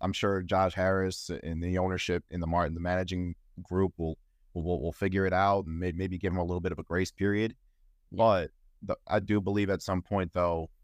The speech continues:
Speaker 1: Daryl's job is definitely going to come into question for sure.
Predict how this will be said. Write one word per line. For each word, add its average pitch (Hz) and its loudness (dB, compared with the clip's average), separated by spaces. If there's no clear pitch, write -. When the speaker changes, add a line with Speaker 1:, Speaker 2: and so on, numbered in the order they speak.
Speaker 1:
Daryl's 90 2
job 85 2
is 80 -6
definitely 82 -4
going 82 0
to 80 -2
come 82 0
into 78 -2
question 71 -2
for - -12
sure. 62 -6